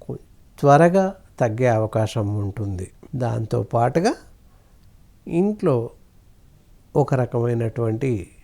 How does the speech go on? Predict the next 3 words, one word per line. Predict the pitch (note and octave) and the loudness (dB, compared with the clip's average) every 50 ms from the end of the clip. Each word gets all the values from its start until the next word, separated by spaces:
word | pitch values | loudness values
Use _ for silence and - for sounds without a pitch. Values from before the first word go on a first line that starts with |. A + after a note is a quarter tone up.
| _ _ _ _ - _ _ _ _ _ - - - - - - - _ _ _ _ _ _ _ _ _ _ - - - D3+ | _ _ _ _ -20 _ _ _ _ _ -20 -20 -20 -20 -20 -20 -20 _ _ _ _ _ _ _ _ _ _ -20 -4 0 0
చిట్కా | C#3+ D3 - - - F3 D#3+ C3+ | 0 0 -2 -2 0 2 2 2
వైద్యం | A#2 A#2+ B2 B2 A#2+ A#2 B2+ A#2 A2+ A#2 | 2 2 0 0 -2 -2 -2 -2 -2 -2
ఉంటుంది, | A2 G#2+ - A#2 G#2+ A2 C3 F3+ A#3 D4 | -4 -4 -4 -4 -4 -2 -2 -2 -4 -4